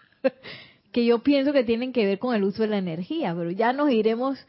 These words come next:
pues, familiarizando con eso cada vez más, pienso yo. Y aquí en este bello libro, en la página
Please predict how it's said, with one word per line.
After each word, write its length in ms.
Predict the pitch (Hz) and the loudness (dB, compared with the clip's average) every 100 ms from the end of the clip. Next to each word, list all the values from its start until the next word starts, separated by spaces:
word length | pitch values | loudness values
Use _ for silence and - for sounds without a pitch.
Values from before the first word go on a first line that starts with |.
| - - _ - | -20 -20 _ -4
pues, 340 | 220 208 202 | 0 0 -2
familiarizando 920 | - 214 208 202 202 196 185 233 247 240 | 0 0 2 0 2 0 0 0 0 -2
con 220 | 208 190 | -2 -4
eso 240 | 208 233 | -2 -2
cada 220 | 220 190 | 0 0
vez 260 | 185 196 156 | 2 0 -4
más, 320 | 180 160 160 - | -4 -4 -6 -4
pienso 360 | 190 185 185 | -4 -4 -4
yo. 200 | 160 127 147 _ _ _ _ _ _ - - - - _ | -6 -8 -14 _ _ _ _ _ _ -20 -20 -20 -20 _
Y 120 | 254 | 2
aquí 220 | 302 302 311 | 2 2 0
en 80 | |
este 260 | 311 320 302 | 2 2 4
bello 260 | 285 285 294 | 4 4 4
libro, 500 | 285 262 214 226 247 _ _ _ _ _ _ | 4 4 2 0 -4 _ _ _ _ _ _
en 140 | 269 277 | -2 0
la 140 | 220 | 0
página 380 | 240 247 226 | 2 2 0